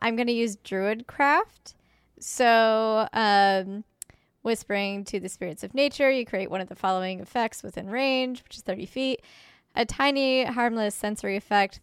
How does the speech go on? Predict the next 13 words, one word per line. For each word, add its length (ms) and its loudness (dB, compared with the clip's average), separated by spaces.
that 380 4
predicts 440 -8
the 160 -8
weather. 760 2
Wait, 200 -2
yeah, 220 -4
I 100 -8
don't 160 -4
need 160 -20
that. 260 -8
You 180 0
instantly 360 0
make 240 -2